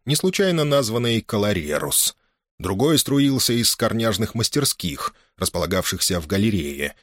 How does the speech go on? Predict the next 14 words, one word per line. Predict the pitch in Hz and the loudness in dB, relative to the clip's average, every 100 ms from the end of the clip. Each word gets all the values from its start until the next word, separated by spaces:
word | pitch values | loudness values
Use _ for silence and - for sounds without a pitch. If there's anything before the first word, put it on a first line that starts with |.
| - | -8
тянувшейся | 87 85 - 87 - 82 | -4 -4 -4 -2 -2 -4
вдоль | 76 85 | -4 -4
Колье-Майор | 85 90 82 82 78 80 123 139 - _ - | -2 -4 -4 -4 -4 0 0 0 -4 _ -4
между | 127 104 113 98 - | -2 2 2 0 -2
Каларерус | - 95 95 135 147 117 - - | -4 0 2 2 2 2 -2 -2
и | 98 | -2
Сан-Хинес, | - 101 - 131 131 67 - - _ _ - | -2 -2 -2 -2 -2 0 -2 -2 _ _ -6
и | 165 | -2
также | 196 151 151 | 0 0 -2
получившей | 143 139 139 - 117 | 0 0 0 0 0
название | 107 85 110 110 107 | 0 0 0 2 2
в | 98 | 0
честь | - 120 85 | 0 0 -2
гильдии — | 90 110 92 73 76 80 73 | -4 0 0 -2 -6 -4 -6